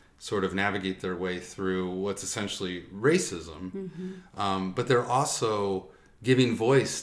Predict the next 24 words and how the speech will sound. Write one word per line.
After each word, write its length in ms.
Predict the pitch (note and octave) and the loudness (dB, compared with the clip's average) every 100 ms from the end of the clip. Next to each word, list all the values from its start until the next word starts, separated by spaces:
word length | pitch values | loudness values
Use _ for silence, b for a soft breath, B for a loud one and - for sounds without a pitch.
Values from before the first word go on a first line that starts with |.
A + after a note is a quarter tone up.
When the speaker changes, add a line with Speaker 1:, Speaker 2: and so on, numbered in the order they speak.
| - | -6
Speaker 1:
to 80 | F#2+ | -4
other 480 | G#2 G2+ F#2+ F2+ E2+ - - | -2 0 0 -2 -8 -14 -16
people 480 | - E3 F#2 D#2+ E2+ | -10 -8 -6 -8 -8
who've 180 | G#2+ G2 | -4 -4
experienced 420 | F#2+ - G2+ - | -4 -4 -4 -2
the 60 | G2 | -4
same 80 | F#2 | -2
things. 380 | C#3+ A#2+ G2+ | 0 0 -2
And 260 | A2 G2+ G2 B B B | -2 -2 -4 B B B
what 360 | A2+ A2+ - - _ _ - | 2 2 -8 -18 _ _ -6
they 140 | A#2 | -4
all 260 | A2+ B2+ E3 | 0 2 2
have 200 | A2+ G2 | 2 0
in 100 | F#2 | -4
common, 600 | - F2 F2 F#2 G2 G#2+ - b b b - | -6 -6 -6 -6 -8 -10 -16 b b b -8
and, 340 | G#2 G2 F#2+ - _ - | -4 -2 -4 -10 _ -10
you 100 | A2 | -4
know, 100 | G2 | -2
my, 240 | G2 G2+ | 0 -2
my, 260 | G2 G#2 G2+ - - _ _ - | -2 -4 -6 -8 -20 _ _ -12
my 120 | G2 | -12
politically 640 | - - B2+ B2+ B2+ G#2+ | -10 0 4 4 4 -4
correct 360 | - G#2+ G2+ - | -2 -2 -2 -2
s-, 160 | - | -10